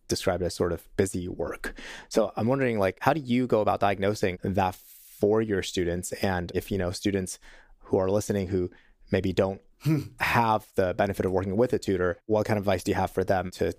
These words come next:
Speaker 1: figure out, like, how they should better manage their time and efforts?
Speaker 2: You know, one of the best tools for me as a student, and something I still recommend to my students, is the Seven Sage Analytics. You create a wonderful tool where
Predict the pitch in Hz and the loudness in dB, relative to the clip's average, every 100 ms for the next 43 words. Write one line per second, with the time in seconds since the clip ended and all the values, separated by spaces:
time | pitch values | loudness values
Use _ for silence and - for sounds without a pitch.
0 | - 101 90 90 87 90 87 - - 98 | -4 -2 0 0 0 -2 -6 -8 -4 -4
1 | 90 85 - 87 - - 95 98 90 90 | -2 -2 -2 -4 -4 -2 0 0 0 -2
2 | 92 95 - - - 90 87 - 95 87 | 0 -2 -2 -4 -2 -2 -2 -2 -2 0
3 | 90 - 69 - - _ _ - 170 143 | -2 -2 -6 -8 -12 _ _ -8 0 2
4 | 135 123 143 185 156 151 143 - 147 131 | 2 4 4 4 4 2 2 0 0 0
5 | 143 127 127 123 104 - 127 196 175 113 | 0 2 2 0 -4 -2 0 0 -2 -4
6 | - 117 123 104 95 - 113 107 107 95 | -4 -2 0 -2 -2 -2 -2 -2 -4 -4
7 | 90 117 123 143 143 143 143 214 214 - | -2 -2 -4 -2 -2 -2 -2 -2 -6 -8
8 | - - - _ - 117 117 - 104 104 | -20 -20 -20 _ -4 -2 -2 0 0 0
9 | 104 113 107 104 107 92 107 107 - - | -2 0 0 0 -2 0 0 -2 -6 -18
10 | _ 104 101 117 135 - 135 120 107 104 | _ -16 -4 -2 0 2 2 2 0 0
11 | 131 139 131 113 - 131 131 120 107 104 | 0 0 0 -4 -2 0 2 2 0 -4
12 | 113 110 107 104 101 | -4 -2 0 -2 -4